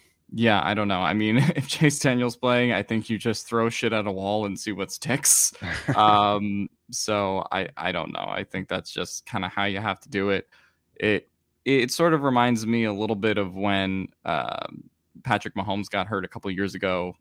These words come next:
Speaker 1: uh, in twenty nineteen, and then they had Matt Moore come in for, like, two games. Uh, but that Chiefs team was just kinda, like, rolling on offense and clicking on offense better. And they were like, "Of course, Matt Moore is not Patrick Mahomes, but we can just chuck him into this game."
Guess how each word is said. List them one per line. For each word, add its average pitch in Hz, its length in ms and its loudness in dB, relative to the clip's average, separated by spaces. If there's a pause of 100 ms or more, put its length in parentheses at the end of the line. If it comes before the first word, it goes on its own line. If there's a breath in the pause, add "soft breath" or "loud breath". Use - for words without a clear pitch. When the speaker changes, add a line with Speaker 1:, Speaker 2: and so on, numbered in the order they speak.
(120)
Speaker 1:
uh, 87 340 2
in 87 240 -4
twenty 95 220 -6
nineteen, 85 540 -8
and 87 100 -6
then 87 120 -4
they 87 120 -4
had 90 200 -2
Matt 92 180 -4
Moore 87 260 -6
come 92 200 -6
in 87 140 -4
for, 85 180 -10
like, 85 260 -6
two 98 160 -8
games. 87 440 -4 (500 soft breath)
Uh, 90 300 6 (180)
but 98 320 4
that 113 200 6
Chiefs - 300 -4
team 110 300 0
was 101 140 -2
just - 260 -8
kinda, 101 200 -2
like, 101 280 -2 (400)
rolling 104 320 2
on 117 140 6
offense 127 480 4
and 82 120 -10
clicking 98 260 -8
on 101 140 -2
offense 107 300 -4
better. 82 240 -2
And 82 120 -4
they 87 80 -2
were 90 120 -4
like, 90 180 -4
"Of - 100 -12
course, 107 260 -4
Matt 92 120 -2
Moore 87 180 -6
is 90 80 -8
not 82 220 -6
Patrick 92 300 -10
Mahomes, 90 400 -6
but 95 100 -6
we 95 100 -8
can 95 140 -10
just 92 180 -8
chuck - 180 -8
him 85 100 -4
into 80 220 -8
this - 180 -12
game." - 300 -12